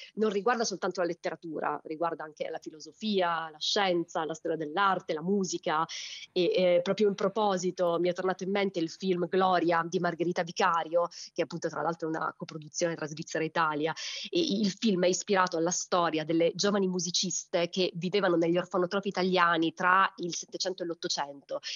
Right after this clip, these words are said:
e che erano ragazze che, che suonavano, che componevano e, mm, spesso davvero rappresentavano un'eccellenza nel campo.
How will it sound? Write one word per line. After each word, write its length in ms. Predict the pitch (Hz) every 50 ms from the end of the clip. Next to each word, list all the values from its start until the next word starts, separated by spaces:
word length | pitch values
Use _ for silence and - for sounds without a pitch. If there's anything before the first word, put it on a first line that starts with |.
| - - -
e 120 | - 254 254
che 120 | - 294
erano 460 | 226 175 180 170 180 185 196 185 - -
ragazze 600 | - 190 196 202 185 196 175 180 - - - 175
che, 180 | 160 - 175 165
che 100 | - -
suonavano, 720 | 165 - - 156 170 185 185 185 180 170 175 160 175 180 175
che 340 | 175 - 165 156 160 160 -
componevano 1120 | - - 170 170 - - 160 151 170 - - 185 175 175 170 160 165 165 165 170 170 170
e, 300 | 165 170 185 160 160 156 160
mm, 200 | 170 165 147 -
spesso 400 | - - - - 285 277 - 196
davvero 320 | 175 170 175 226 277 233
rappresentavano 640 | 185 165 - - 180 170 165 156 165 - 180 170 165
un'eccellenza 1040 | 160 165 170 - - 170 165 170 190 202 - 175 175 175 - - 160 151 156 156 151
nel 200 | 160 170 165 -
campo. 520 | - 202 165 147 147 147 - - 160 -